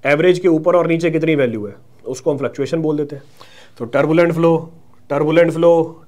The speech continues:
turbulent flow, तो तीन example दिए खारक है। तो these are the real pictures, ये रियल पिक्चर्स है हमारे turbulent flow की। So real pictures of turbulent flow, <coughs> so real pictures of turbulent flow।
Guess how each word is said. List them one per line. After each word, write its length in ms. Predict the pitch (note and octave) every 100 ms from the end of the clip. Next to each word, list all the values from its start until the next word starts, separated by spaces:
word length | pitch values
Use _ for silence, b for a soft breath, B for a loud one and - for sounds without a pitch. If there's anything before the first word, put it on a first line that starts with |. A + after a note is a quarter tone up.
| -
turbulent 400 | C#3 C#3 C#3 B2
flow, 280 | B2 A#2+ b b b b
तो 80 | B2+
तीन 200 | A#2+ F3
example 400 | E3 D3 D3+ D3
दिए 180 | C#3 B2
खारक 260 | A2+ C3 D#3+
है। 100 | - -
तो 80 | B2
these 160 | C3
are 120 | C#3+ C3+
the 100 | B2+
real 140 | D3+
pictures, 340 | D3+ - D3 - - -
ये 60 |
रियल 160 | A2+ C#3
पिक्चर्स 300 | C#3+ B2 C#3
है 60 | C#3+
हमारे 180 | C3+
turbulent 380 | B2+ A#2+ B2 B2
flow 140 | B2 A2
की। 200 | A2 A2+ - - - b b b b b b -
So 160 | A#2
real 160 | B2 D3+
pictures 320 | D3 D3 C#3
of 160 | D3 C3+
turbulent 320 | B2+ B2 B2+
flow, 140 | A2+ B2 - - -
<coughs> 340 | A2 - -
so 100 | G#2+
real 180 | B2 C3+ C3+
pictures 240 | B2+ A#2+
of 80 | B2 B2
turbulent 280 | A#2 A#2
flow। 180 | A2+ A#2